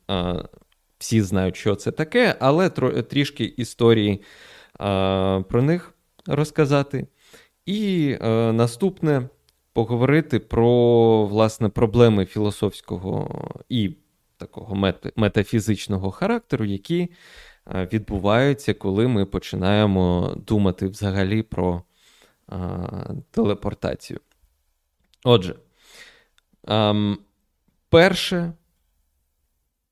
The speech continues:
датування взагалі ідеї про переміщення якогось, е, якоїсь матерії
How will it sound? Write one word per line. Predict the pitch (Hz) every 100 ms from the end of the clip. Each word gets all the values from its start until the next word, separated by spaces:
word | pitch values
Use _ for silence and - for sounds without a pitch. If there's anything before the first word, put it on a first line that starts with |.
| _ _ _ _ _
датування | 131 117 120 131 107 120 120 104 95
взагалі | 90 98 110 104 123 123 120 101 -
ідеї | 120 110 123 123 110 101
про | 98 104 104 98 92
переміщення | - 117 113 120 120 113 107 98
якогось, | 92 95 95 110 98 95 - - -
е, | 90 90 90
якоїсь | 92 98 104 98 -
матерії | 104 - 214 185 113